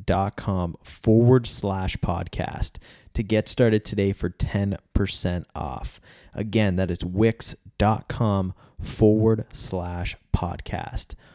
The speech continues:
Hey everybody, what's happening? Happy Wednesday and welcome back to episode four three seven here on the Daily Grind. Today on the podcast, we are sitting down with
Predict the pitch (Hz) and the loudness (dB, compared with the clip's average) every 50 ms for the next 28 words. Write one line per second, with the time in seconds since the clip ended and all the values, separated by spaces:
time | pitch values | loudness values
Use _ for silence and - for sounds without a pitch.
0 | _ _ _ _ _ _ _ _ _ _ _ _ _ - - 120 135 127 123 127 | _ _ _ _ _ _ _ _ _ _ _ _ _ -2 0 2 2 2 0 -2
1 | 120 113 120 120 120 117 113 120 127 135 131 - - - 120 107 107 110 - 113 | -2 -2 -2 -2 -2 -4 -4 -2 -2 -2 -2 -2 -2 0 0 0 0 0 -2 -4
2 | 110 107 104 95 92 113 120 117 120 - 113 107 101 92 92 90 90 90 92 90 | -4 -4 -4 -4 -4 -4 -4 -4 -4 -4 -6 -6 -6 -4 -4 -6 -4 -6 -8 -8
3 | 87 92 90 85 87 78 - 78 87 87 87 87 92 95 98 - 98 90 90 92 | -6 -4 -4 -2 -4 -4 -6 -8 -8 -8 -6 -4 -4 -4 -4 -4 -6 -6 -4 -4
4 | 90 90 - 92 87 - 92 - - 98 92 85 87 - - 127 120 110 107 - | -4 -4 -4 -8 -8 -8 -8 -6 -4 -4 -4 -6 -8 -8 -4 -2 -2 -2 -2 -4
5 | - 113 110 101 - - 120 113 101 107 107 101 113 113 107 107 107 98 90 110 | -4 -4 -4 -4 0 0 0 0 2 0 -2 0 0 0 0 0 -2 -2 -2 -2
6 | 104 107 104 107 104 101 113 107 107 104 104 104 104 101 101 _ - - - - | 0 0 0 -2 0 0 2 2 2 2 2 0 0 -2 -4 _ -14 -20 -20 -20
7 | - - - - - _ _ _ _ - - - 151 123 95 135 147 147 151 160 | -20 -20 -20 -20 -20 _ _ _ _ -4 0 0 2 2 4 4 4 4 4 2
8 | 160 170 170 - - - - _ - - 107 123 131 123 - - - - 101 98 | 2 0 -2 -6 -8 -20 -20 _ -10 -8 -6 -4 -4 -4 -4 -6 -2 0 2 2
9 | 98 95 - - - 92 87 87 87 87 - - - 101 104 107 110 107 107 - | 2 0 -2 -2 0 2 2 0 0 -2 -6 -10 -8 -6 -4 -2 -2 -2 -2 -4
10 | - - 104 95 101 98 95 95 92 - - 92 107 127 127 120 104 85 67 57 | -2 -2 -2 -2 -2 -4 -4 -4 -6 -6 -4 -2 0 0 0 0 -2 -4 -6 -8
11 | 55 - - _ _ _ _ - 98 95 - | -12 -16 -20 _ _ _ _ -8 -6 -6 -6